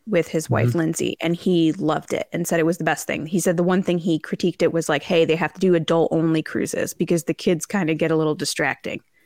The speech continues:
Speaker 1: He's like, "So it'd be nice if they did adult only ones." That being said, like, I looked at it as a really cool opportunity for someone that really wanted to be immersed into the story. And I,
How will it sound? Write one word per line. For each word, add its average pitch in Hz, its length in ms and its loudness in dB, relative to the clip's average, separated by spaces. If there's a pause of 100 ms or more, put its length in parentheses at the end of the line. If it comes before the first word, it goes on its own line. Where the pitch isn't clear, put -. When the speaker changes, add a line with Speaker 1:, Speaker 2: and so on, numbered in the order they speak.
(300)
Speaker 1:
He's 185 180 4
like, 165 120 4
"So 185 120 2
it'd 165 80 2
be 170 80 4
nice 160 240 2
if 156 80 -2
they 151 100 2
did 139 220 0
adult 143 260 0
only 226 280 6
ones." - 340 -6 (960)
That 269 200 6
being 294 220 8
said, 196 300 2
like, 180 360 0 (220)
I 190 100 4
looked 214 260 4
at 226 80 6
it 214 140 4
as 175 420 4
a 185 60 2
really 180 320 4
cool 190 200 2
opportunity 180 540 2
for 175 140 -2
someone 175 320 2
that 160 140 2
really 175 180 4
wanted 165 260 2
to 165 60 -8
be 165 200 2 (100)
immersed 165 420 2
into 180 280 2
the 160 100 2
story. 180 720 2
And 180 180 2
I, 160 300 2